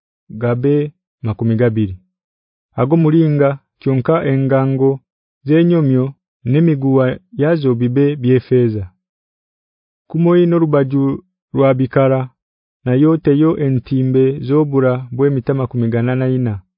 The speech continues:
n'enyomyo zayo makumi gabiri, n'amachuba gazo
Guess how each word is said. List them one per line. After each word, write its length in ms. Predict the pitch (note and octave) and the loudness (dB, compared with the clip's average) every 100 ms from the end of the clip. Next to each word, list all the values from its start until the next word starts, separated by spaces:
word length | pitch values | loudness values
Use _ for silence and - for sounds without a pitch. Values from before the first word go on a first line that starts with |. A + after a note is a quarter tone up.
| _ _ _ - | _ _ _ -6
n'enyomyo 580 | C3+ D3+ D#3 D3 C#3+ C3 | -2 0 0 0 -2 0
zayo 420 | D#3+ F3 D3+ B2+ | 0 0 0 0
makumi 340 | A#2+ A#2 A#2 | -2 -2 -2
gabiri, 420 | A#2+ A#2+ A2+ G2+ | -2 -2 -4 -4
n'amachuba 600 | G2+ C#3 D3+ B2 B2+ B2+ | -6 -6 -6 -6 -4 -2
gazo 540 | B2 D3 D#3 C3 A#2 | 0 0 0 -2 -4